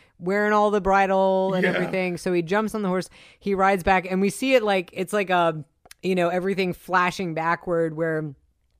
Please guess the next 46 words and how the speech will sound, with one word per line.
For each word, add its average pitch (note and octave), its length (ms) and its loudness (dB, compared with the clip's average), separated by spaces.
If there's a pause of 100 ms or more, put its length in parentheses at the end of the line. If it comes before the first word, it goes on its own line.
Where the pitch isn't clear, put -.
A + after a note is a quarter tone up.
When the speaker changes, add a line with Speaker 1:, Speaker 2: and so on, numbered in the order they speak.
(200)
Speaker 1:
he's F3+ 180 -4
riding, F#3+ 300 0
riding, F3+ 240 0
riding E3+ 260 -2
back E3 220 -2
through E3+ 360 -2 (340)
everywhere. E3 480 -2
And E3 160 -2
he, E3+ 180 -2
and F3 280 -2
this A3+ 200 2
is B3+ 160 0
where A3 160 2
you F#3+ 160 -2
see F#3 320 -2
the, E3+ 240 0
um, D3+ 340 -2 (300)
the F3+ 80 0
scavenger E3+ 640 2
again. E3 260 0
You E3 80 -2
see F3+ 140 -2
the E3 80 -2
scavenger E3 480 0
kind F3 160 0
of D#3 140 -4
gaping E3 360 -2
at D#3+ 140 -4
him E3 160 -2
in D#3 80 -2
a D#3 40 -2
field D#3 380 -4
as D#3+ 120 -4
he D#3+ 100 -6
rides D3+ 360 -4
through. D3+ 460 -2 (460)
And F#3 120 0
he F#3 120 0
ends A3 240 0
up A#3+ 160 6
riding F3 480 0
back F3 260 0
to D#3+ 80 -12
Camelot, D#3+ 840 0 (140)
just D#3+ 320 -2
looking D#3+ 420 -2